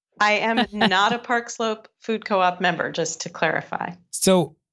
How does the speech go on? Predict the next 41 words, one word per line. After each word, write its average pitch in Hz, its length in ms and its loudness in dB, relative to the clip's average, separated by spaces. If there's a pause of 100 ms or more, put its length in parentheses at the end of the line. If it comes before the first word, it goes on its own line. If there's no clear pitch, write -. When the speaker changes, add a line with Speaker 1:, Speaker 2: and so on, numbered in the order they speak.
(320)
Speaker 3:
I 202 160 2
thought 254 260 0
you 220 140 2
had 202 440 0
to 185 120 2
be. 101 400 -2 (840)
Speaker 1:
Well, 254 80 6
Speaker 3:
Like, 262 60 4
Speaker 1:
I 269 40 2
Speaker 3:
to 285 60 4
Speaker 1:
don't 311 80 2
Speaker 3:
be - 60 4
Speaker 1:
even - 120 4
Speaker 3:
a 254 40 0
Speaker 1:
live 240 120 -2
in 240 120 -4
Park 226 220 -4
Slope. - 460 -2
Speaker 3:
Oh, 123 200 4
okay. 107 260 0 (220)
Well, 113 100 2
that's 117 240 2
a 107 40 0
thing. 92 420 -8 (420)
That's 110 200 4
important. 175 760 0
Speaker 1:
<laughs> - 100 -20 (1080)
Speaker 3:
What 156 220 4
part 190 220 6
of 147 220 2
Brooklyn 160 460 2
do 143 80 -2
you, 147 240 2
do 147 160 -2
you 202 180 4
live 113 240 2
in, 101 140 0
if 98 160 -4
you 113 100 2
wanna 98 220 0
say? 95 420 -4